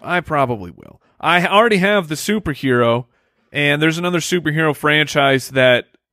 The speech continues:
I would love to get a piece of because there are ten movies, including the, what I think is one of the best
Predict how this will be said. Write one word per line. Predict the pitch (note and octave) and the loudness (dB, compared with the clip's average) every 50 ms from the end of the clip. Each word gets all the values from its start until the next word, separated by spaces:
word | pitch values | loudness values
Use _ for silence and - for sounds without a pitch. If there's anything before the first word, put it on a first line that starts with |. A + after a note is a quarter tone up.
| _ _ - | _ _ -6
I | - D3 D3+ | -2 0 0
would | C#3+ C#3 B2+ B2 | 2 2 0 0
love | A#2+ B2+ D3+ F3+ F#3 D#3+ | 2 2 4 4 4 2
to | D3+ | 0
get | C#3+ D3 C3 | 0 0 -2
a | A2+ | 0
piece | - E3+ G3 F#3 D3+ - - | 0 -2 -2 -2 -2 0 -2
of | B2 A#2 A2+ | -2 -2 -2
because | A2+ A#2+ A2 - C#3 B2+ A#2 A#2 | -4 -6 -4 -2 -2 -2 -2 -2
there | C3 C3+ C3+ C3+ B2+ | -2 0 0 0 2
are | B2+ B2 A#2+ A#2 A2+ A2 G2+ - _ _ _ _ _ _ _ _ _ - - _ | 2 2 2 0 0 -2 -6 -10 _ _ _ _ _ _ _ _ _ -20 -20 _
ten | - - - - F3 F3 F#3 F#3+ G3 | -14 -10 -4 0 2 2 2 2 2
movies, | F3+ E3+ F3+ F#3 G3 F#3+ G3 G#3+ A3+ A#3 G3 - - _ _ _ _ _ _ | 2 2 4 4 4 2 2 0 -2 -2 -4 -8 -14 _ _ _ _ _ _
including | - - D3+ D#3 D3 - E3+ E3 E3 D#3 D#3+ D#3 D3 C3 - _ _ _ _ _ _ _ _ _ _ _ _ - | -8 -6 -6 -6 -2 2 2 4 4 4 2 0 -4 -8 -10 _ _ _ _ _ _ _ _ _ _ _ _ -6
the, | B2 C3+ C3+ B2+ B2 B2 A#2+ A2+ A2+ B2 B2 A#2+ | 0 2 4 4 4 4 2 0 -2 -6 -8 -6
what | A2+ A#2 B2 | -2 0 0
I | B2 | 0
think | A#2+ C#3 C#3 A#2+ | 0 0 -2 -2
is | A#2 G#2 | -4 -4
one | A#2 B2 B2 A#2+ | -2 0 0 0
of | A2+ | -2
the | A2 | -2
best | G#2+ A#2+ A#2+ A2+ - - | 0 0 0 0 -2 -6